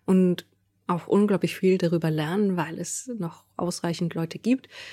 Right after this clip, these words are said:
teilweise nicht aus Deutschland, aber wo man dann traditionelle Handwerkskunst und Handarbeit tatsächlich noch lernen kann und sich viele Leute dann auch wirklich da reinfuchsen und das Ganze dann wirklich von, von kleinen,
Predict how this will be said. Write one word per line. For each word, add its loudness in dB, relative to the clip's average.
teilweise 2
nicht -2
aus -6
Deutschland, 0
aber -2
wo -4
man -4
dann -6
traditionelle -2
Handwerkskunst -2
und 0
Handarbeit -2
tatsächlich -2
noch -2
lernen 0
kann -6
und 4
sich 2
viele 2
Leute 2
dann -8
auch -6
wirklich -2
da -4
reinfuchsen 2
und 0
das -6
Ganze -2
dann 0
wirklich -4
von, 0
von -6
kleinen, -2